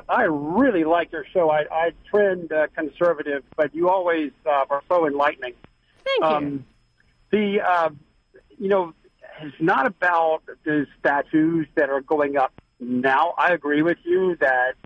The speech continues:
Speaker 1: that, um, uh, political heroes, et cetera, you know, should not go on public property. I,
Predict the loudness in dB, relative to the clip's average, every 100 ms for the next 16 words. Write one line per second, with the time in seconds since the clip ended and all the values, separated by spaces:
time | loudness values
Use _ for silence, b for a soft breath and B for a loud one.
0 | -20 _ _ -4 -2 -2 0 0 2 -2
1 | -6 b b b b b b -4 -2 -2
2 | 0 2 2 0 0 0 2 2 0 -2
3 | -4 -6 -4 -2 0 0 -2 -6 -12 -2
4 | -2 -2 -6 -14 -6 -2 0 0 -2 -2
5 | -2 0 -2 -2 -6 -2 -2 -2 -2 0
6 | 0 -2 -2 -2